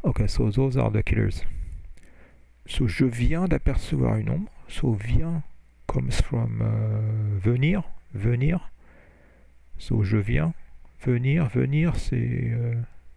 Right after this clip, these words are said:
to come. Venir, to come. So, je viens d'apercevoir. So, you translate by I have just, I have just. Apercevoir, noticed or seen. Une ombre,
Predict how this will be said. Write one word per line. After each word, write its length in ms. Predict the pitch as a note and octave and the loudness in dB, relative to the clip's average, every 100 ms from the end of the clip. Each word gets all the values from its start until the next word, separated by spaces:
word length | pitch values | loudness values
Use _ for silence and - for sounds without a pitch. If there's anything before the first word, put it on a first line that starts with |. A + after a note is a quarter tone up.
| - - - - - - - | -20 -20 -20 -20 -20 -20 -4
to 80 | - | -2
come. 260 | - A#2 G#2 - - - - - - - - | 2 0 0 -8 -10 -18 -20 -20 -20 -20 -6
Venir, 440 | A2+ A#2 B2+ D#3+ F3 - | 0 0 2 2 0 -2
to 100 | - | -2
come. 280 | - A2 G#2 - - - - | 0 0 -2 -12 -18 -20 -10
So, 200 | - - | -8 -2
je 140 | A2+ B2+ | 0 0
viens 220 | A2 E3 | 2 2
d'apercevoir. 680 | F3+ - - - A#2 C3+ F3 | 2 2 0 0 2 2 2
So, 160 | - C3 | 0 0
you 160 | A#2 A#2+ | 0 0
translate 520 | - A#2+ - C#3 B2 | 0 -2 0 0 0
by 240 | A2 A2+ | -2 0
I 320 | A2+ A2 A2 | 0 0 2
have 160 | A2 G2+ | 2 0
just, 440 | F#2+ C3 C3 - - - - | -2 0 2 2 2 -2 -10
I 160 | - A#2 | -2 0
have 160 | A2+ G2+ | 0 -2
just. 460 | - C3 - - - - - - - - - - - - - - - - - | 0 0 0 -2 -4 -12 -20 -20 -20 -20 -20 -20 -20 -20 -20 -20 -20 -20 0
Apercevoir, 640 | - A#2+ - - G#2+ A#2 G#2+ | 4 4 2 2 2 4 4
noticed 460 | A#2 C3 - - | 2 2 2 4
or 180 | G2 F2 | 2 2
seen. 400 | - - C3+ D#3+ - - - - - - - - - | 0 2 2 0 -4 -8 -14 -16 -18 -20 -20 -10 0
Une 220 | A2 A2+ | 0 2
ombre, 380 | D3 C3+ G#2+ | 0 0 -6